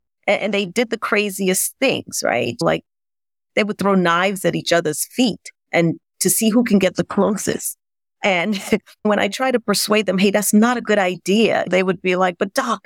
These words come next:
I, I, I didn't hit his toes. I didn't hit his toes." I, w-, I would worry about them. Like I said, yeah, the experience was much different. A-, and so just having them go out on the convoys and,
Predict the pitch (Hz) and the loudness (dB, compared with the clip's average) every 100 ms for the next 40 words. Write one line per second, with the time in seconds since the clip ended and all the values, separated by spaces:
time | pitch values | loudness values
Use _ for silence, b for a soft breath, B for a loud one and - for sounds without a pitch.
0 | - 190 - - 214 - 240 294 240 - | -2 -2 -2 -2 -2 -2 -4 -4 -6 -2
1 | 320 269 - - 302 262 165 - 254 302 | 0 0 -4 -2 0 0 -2 -2 0 2
2 | 277 233 - - 185 - - _ _ _ | 2 0 -2 0 0 0 -6 _ _ _
3 | _ _ _ - 220 196 247 262 233 220 | _ _ _ -6 -4 -2 -2 -2 0 2
4 | 240 240 190 - - - - - _ _ | 2 0 0 -2 0 -2 -4 -10 _ _
5 | _ _ 240 233 226 226 - 233 196 214 | _ _ -2 -2 -2 0 2 0 2 -2
6 | 214 - 240 269 262 - 202 190 180 - | -2 -2 0 0 0 0 0 0 0 -4
7 | 147 - 147 - - - - - _ _ | -10 -2 -2 -2 -6 -6 -10 -14 _ _
8 | _ _ 180 190 190 180 165 - 190 175 | _ _ 0 2 2 2 2 0 2 2
9 | 170 160 - _ _ _ _ - - 226 | 0 -2 -4 _ _ _ _ -6 -2 0
10 | - 220 208 196 190 180 165 170 - 156 | 0 -2 -2 0 0 2 2 0 0 -2
11 | 160 160 - - - 165 160 156 151 139 | 0 -2 -8 -8 0 2 4 2 0 -4
12 | 175 170 - - - 170 170 160 135 135 | -4 -6 -10 -20 -2 0 0 -2 0 0
13 | - - - 147 | 0 -2 -4 -4